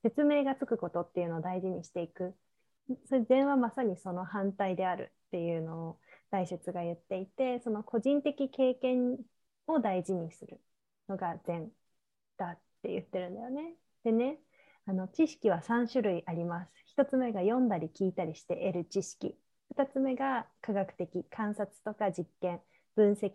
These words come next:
とか推理の結果。三つ目が直覚的な理解、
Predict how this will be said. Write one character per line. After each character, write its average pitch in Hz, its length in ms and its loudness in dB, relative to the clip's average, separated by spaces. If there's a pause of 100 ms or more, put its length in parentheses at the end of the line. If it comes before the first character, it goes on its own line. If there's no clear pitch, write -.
(120)
と 196 100 -6
か 170 180 -8
推 180 220 2
理 - 160 -10 (140)
の 233 140 0
結 170 280 -8
果。 - 120 -8 (320)
三 226 120 6
つ - 140 0
目 269 160 4
が 214 200 -2 (160)
直 226 120 2 (140)
覚 269 240 0
的 254 260 2
な 247 120 2
理 220 120 2
解、 151 260 -6